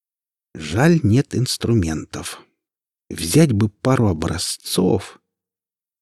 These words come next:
«Чё?» несколько беспокойно спросил пастор, заметив странноватый блеск в глазах Велеса, полных отстранённой задумчивости.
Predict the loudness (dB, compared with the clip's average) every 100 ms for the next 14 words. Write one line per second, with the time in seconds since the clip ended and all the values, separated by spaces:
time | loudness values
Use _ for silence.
0 | _ 4 4 4 _ _ _ _ _ -4
1 | -2 -2 -6 -4 -6 -8 -10 -4 0 0
2 | -2 -6 -6 -8 -4 -4 -4 -4 -2 0
3 | 0 0 -4 -6 -4 2 4 6 4 0
4 | -2 0 -2 -2 -4 -2 0 0 -2 -2
5 | 0 0 0 -2 -6 -6 _ _ -2 0
6 | 0 -4 -8 -6 -2 0 2 2 0 -2
7 | -4 -6 -8 -8 -10 -10 -14